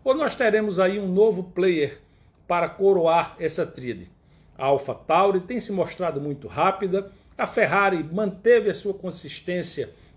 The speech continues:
da primeira prova e a McLaren surpreendeu a todos. Mas este ano, uma das características mais marcantes que a Fórmula um tem trazido até aqui é que tudo pode acontecer.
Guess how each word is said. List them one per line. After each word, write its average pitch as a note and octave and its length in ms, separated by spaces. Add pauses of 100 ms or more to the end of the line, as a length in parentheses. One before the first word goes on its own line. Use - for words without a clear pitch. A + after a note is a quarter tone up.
da G3+ 220
primeira F3 420
prova G#3 500
e C4+ 80
a D#4 80
McLaren A3 500
surpreendeu G3+ 600
a G#3+ 60
todos. B2 420 (380)
Mas A3 280
este C#4+ 300
ano, F3 480
uma B3 160
das G#3+ 220
características F#3 920 (240)
mais A3+ 280
marcantes G#3 600
que G3+ 120
a F#3 40
Fórmula F#3+ 380
um F3+ 120
tem A3+ 220
trazido F3+ 540
até A3 260
aqui G#3 440 (280)
é F3 100
que - 340 (140)
tudo A#3 260
pode F#3 300
acontecer. E3+ 640